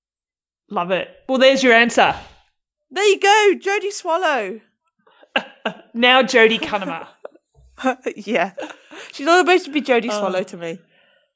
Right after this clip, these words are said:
Speaker 1: Yeah, fair enough. Fair <laughs> enough. Uh, my friend, thank you so much, uh, for joining me and sharing, sharing your story and sharing a really tough part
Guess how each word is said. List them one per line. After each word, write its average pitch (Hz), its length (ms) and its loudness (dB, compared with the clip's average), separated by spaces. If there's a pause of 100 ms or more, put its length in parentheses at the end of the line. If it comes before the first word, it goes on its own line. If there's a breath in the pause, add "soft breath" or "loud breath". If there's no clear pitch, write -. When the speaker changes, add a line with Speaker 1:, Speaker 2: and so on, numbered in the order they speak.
(460)
Speaker 1:
Yeah, 165 340 -8
fair 269 320 2
enough. 151 440 -10 (340)
Fair 175 320 -6
<laughs> - 20 -6
enough. 160 240 -8 (640 loud breath)
Uh, 233 580 8
my 233 200 4
friend, 233 420 0
thank 262 340 -2
you 285 160 -4
so 220 300 -2
much, 196 360 -4
uh, 185 600 2
for 185 440 -2
joining 190 460 -6
me 185 440 -6
and 185 640 -4
sharing, 294 920 0 (140)
sharing 339 360 2
your 311 80 0
story 240 640 4
and 220 160 0
sharing 247 500 2
a 202 100 0
really 214 560 0
tough - 500 -4
part 196 340 2